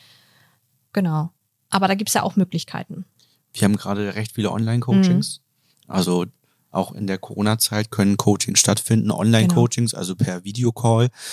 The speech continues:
Speaker 2: macht, äh, die gleiche Wirkung, als wenn man sich gegenüber sitzt, ist halt einfach nur ein Stück weit unpersönlicher, hat aber auch wiederum viele Vorteile. Wir haben einen fünf mal fünf Kurs, haben wir ihn genannt, so einen kleinen kostenlosen Kurs bei uns auf der Website,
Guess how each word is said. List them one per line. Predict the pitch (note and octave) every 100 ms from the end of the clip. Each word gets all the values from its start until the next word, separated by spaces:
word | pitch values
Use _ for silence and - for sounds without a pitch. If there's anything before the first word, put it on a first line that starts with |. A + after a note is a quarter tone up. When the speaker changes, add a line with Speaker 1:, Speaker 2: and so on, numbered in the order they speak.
| - - -
Speaker 2:
macht, | G#2 - - -
äh, | G2
die | F#2
gleiche | F#2 F2 G#2+ G#2 G2
Wirkung, | G#2+ A#2+ G#2
als | F2+ -
wenn | F#2+
man | F2+
sich | F#2
gegenüber | - F#2+ G2+ C3+
sitzt, | A#2+ B2+ - -
ist | -
halt | F2+ -
einfach | - F#2
nur | G2 F#2
ein |
Stück | - G#2+ -
weit | F#2
unpersönlicher, | G2 A#2+ B2+ A#2 A2+ A#2+ B2+ D3 - - - - - _
hat | -
aber | G#2 G2+
auch | G2
wiederum | G2 F#2 F#2
viele | G2+ F2+
Vorteile. | - G#2 - A2+ A#2 B2 _ _ _ _ -
Wir | G2
haben | G2+ G2+ G2+
einen | - F#2+ F#2+ G2 _ _ _ _ _ -
fünf | - C3+ -
mal | G#2
fünf | - E3 -
Kurs, | - G2+ -
haben | F#2+
wir | F2+
ihn | F2+
genannt, | F2+ G#2+ B2
so | -
einen | F#2+
kleinen | - G#2
kostenlosen | A2 A2+ - G#2 G2+ G2
Kurs | - B2 B2+
bei | A2+
uns | A2+ -
auf |
der | - G#2
Website, | A2+ - A#2